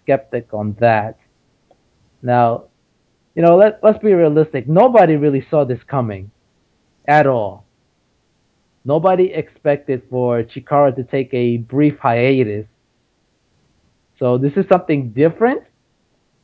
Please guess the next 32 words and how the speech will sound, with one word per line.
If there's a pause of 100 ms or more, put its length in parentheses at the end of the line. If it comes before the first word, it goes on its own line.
(1120)
How
long
this
will
take,
we
don't
know.
We
can
only
speculate. (880)
Myself
personally,
I
think (320)
they're
gonna
hold
this
off
until
either
December (200)
or
until (160)
June
of
next
year, (1300)
depending
on